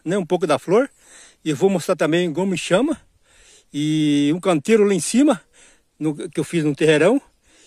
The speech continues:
E papo de peru. Assim, pessoal, que bonita. Aqui eu não rocei, fiquei com, com dó de roçar.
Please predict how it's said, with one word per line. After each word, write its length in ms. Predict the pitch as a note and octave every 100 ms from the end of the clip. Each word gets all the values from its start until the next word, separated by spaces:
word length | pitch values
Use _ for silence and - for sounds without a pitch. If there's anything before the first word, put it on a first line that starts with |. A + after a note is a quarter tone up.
| _ _
E 840 | - F3 F#3+ G3+ G#3+ G#3+ G#3+ G#3 G3+ -
papo 180 | G3
de 120 | F#3+ G3+
peru. 360 | B3 F3+ C3+ - - _ _ _ _ _ _ _ _ _ _ _ _ -
Assim, 360 | D3 - E3
pessoal, 260 | D3 C3 D3+
que 80 | D3
bonita. 360 | C#3 C3+ B2 - _ _ _ _ _ -
Aqui 200 | C#3+ F#3+
eu 260 | G3+ G3+
não 140 | G#3 F3+
rocei, 500 | D#3 - A#3+ F3+ - _ - _ _
fiquei 280 | - - F3+
com, 320 | F3 G#3 F#3+
com 200 | D3 F3+
dó 180 | D#3 D#3+
de 80 | D3+
roçar. 500 | C#3 - G3 A3